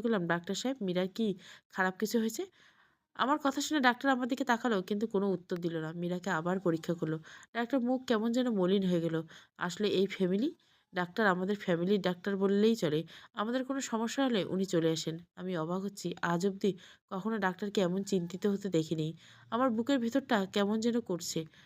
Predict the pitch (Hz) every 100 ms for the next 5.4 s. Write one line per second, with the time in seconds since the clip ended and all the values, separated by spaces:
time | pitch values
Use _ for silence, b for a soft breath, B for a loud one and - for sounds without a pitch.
0 | B - 196 196 247 269 262 220 170 -
1 | 196 196 175 175 202 226 233 262 - B
2 | B - 196 202 208 202 233 277 220 175
3 | - 185 220 220 - 185 226 233 202 202
4 | 190 170 165 170 165 196 320 B B B
5 | B - 196 240